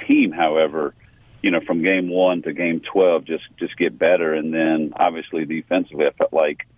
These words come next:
you know, they, they kept us in every game, um, all year long, outside really the Georgia State game. That's just kinda one of those ones that kinda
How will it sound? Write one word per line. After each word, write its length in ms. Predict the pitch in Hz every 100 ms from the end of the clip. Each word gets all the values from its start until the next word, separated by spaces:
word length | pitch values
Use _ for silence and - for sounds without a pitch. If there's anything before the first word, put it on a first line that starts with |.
| _ _ _ _ -
you 80 |
know, 80 | 92
they, 120 | 85 95 -
they 120 | 101
kept 260 | - 90 85
us 80 | -
in 160 | 82 80
every 260 | 90 82
game, 540 | 76 82 85 78 76 76 _ _ _ _ _ -
um, 680 | 78 78 76 71 71 69 - -
all 160 | 92
year 180 | 87 80
long, 440 | 82 87 82 78 - -
outside 440 | 117 - 98 85
really 240 | 90 85
the 80 | 78
Georgia 320 | 73 87 76
State 260 | - 87 80
game. 220 | 80 80
That's 160 | 80 -
just 160 | 78 - -
kinda 180 | 80 80
one 160 | 82 80
of 40 |
those 120 | 76 82
ones 300 | 80 80 76
that 120 | 73 - - _
kinda 220 | 82 76